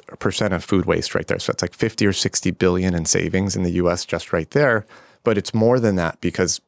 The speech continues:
that piece of fish was caught in Alaska or in Argentina. So the fuel it took to catch that fish,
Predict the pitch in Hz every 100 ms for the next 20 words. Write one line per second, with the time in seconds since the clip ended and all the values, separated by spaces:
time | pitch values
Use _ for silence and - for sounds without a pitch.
0 | _ 101 - - 110 95 90 - 143 123
1 | - - - _ _ - 110 - 101 98
2 | 90 92 101 104 - 92 85 85 90 85
3 | 82 - 113 107 85 - 92 80 - -
4 | - - - 120 123 113 - - 90 90
5 | - 87 - 92 87 - 131 120 -